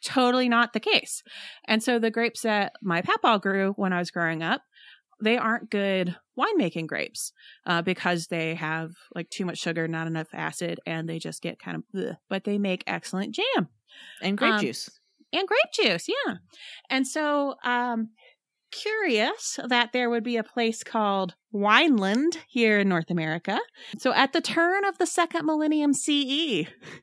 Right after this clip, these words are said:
Speaker 1: this,
Speaker 2: <laughs>
Speaker 1: this is great. We have, uh, the beginning of the noble tradition of white people showing up places and calling them by names that are inaccurate. Um,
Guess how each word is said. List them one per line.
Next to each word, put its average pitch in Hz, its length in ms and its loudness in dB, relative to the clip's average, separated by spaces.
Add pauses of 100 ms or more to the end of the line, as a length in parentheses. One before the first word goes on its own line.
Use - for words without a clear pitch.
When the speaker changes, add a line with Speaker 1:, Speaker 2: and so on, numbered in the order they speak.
(440)
Speaker 1:
this, 180 240 -4
Speaker 2:
<laughs> 277 160 -2
Speaker 1:
this - 160 -8
is - 100 -12
great. 165 240 -2 (320)
We 240 180 2
have, 254 440 2
uh, 220 200 2
the 214 80 0
beginning 254 360 2
of 220 100 0
the 226 80 4
noble 226 320 2
tradition 226 540 0
of 190 380 0
white 220 200 2
people 240 260 -2
showing 233 320 4
up 240 120 2
places 208 540 -2 (400)
and 190 600 0
calling 240 380 6
them 254 180 4
by 226 180 4
names 226 280 2
that 220 140 2
are 214 100 6
inaccurate. 240 640 4 (720)
Um, 220 560 6